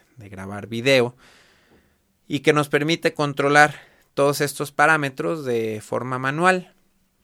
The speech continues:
Estoy hablando de la cámara Canon cinco D Mark dos,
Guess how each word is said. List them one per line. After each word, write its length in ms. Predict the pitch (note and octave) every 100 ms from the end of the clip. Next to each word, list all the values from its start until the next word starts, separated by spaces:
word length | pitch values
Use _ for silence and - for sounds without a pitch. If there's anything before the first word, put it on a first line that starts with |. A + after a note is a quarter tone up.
| _ _ _ _ _ _
Estoy 340 | - - C#3 D3
hablando 320 | C#3 C#3 C3+
de 80 | A#2
la 160 | G#2
cámara 340 | A#2 A#2+ A2+ -
Canon 360 | C3 B2 B2+
cinco 500 | A#2 - B2+ B2 A#2+
D 280 | A#2 D3+ - _ _ -
Mark 300 | A2 A2+ -
dos, 440 | - B2 F#3+ -